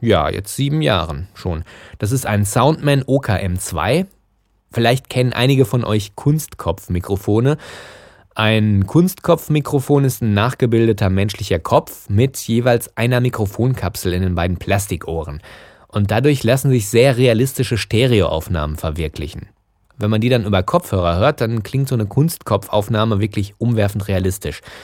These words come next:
Das funktioniert leider über Lautsprecherwiedergabe weniger gut, weil sich hier das linke mit dem rechten Signal vermischt. Und,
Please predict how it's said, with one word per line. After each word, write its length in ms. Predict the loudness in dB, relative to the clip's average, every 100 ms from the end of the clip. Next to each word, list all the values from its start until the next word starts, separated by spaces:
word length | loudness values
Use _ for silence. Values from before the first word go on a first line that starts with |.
| -20 -20 -20 _
Das 160 | -4 0
funktioniert 480 | 0 2 2 2
leider 340 | 4 4 6 6
über 140 | 6
Lautsprecherwiedergabe 1120 | 4 4 2 -4 0 2 4 4 6 4 4 4
weniger 380 | 4 4 4
gut, 340 | 4 2 0 -2 -18 -20 -20 -18 0
weil 360 | 4 6 4
sich 160 | 2 -2
hier 160 | 2
das 160 | 2 2
linke 300 | 0 2 2
mit 140 | 2
dem 120 | 2 2
rechten 340 | 0 0 -2
Signal 480 | 0 2 2 4 2
vermischt. 580 | 0 -6 -6 -10 -14 -10
Und, 500 | -4 -4 -4 -10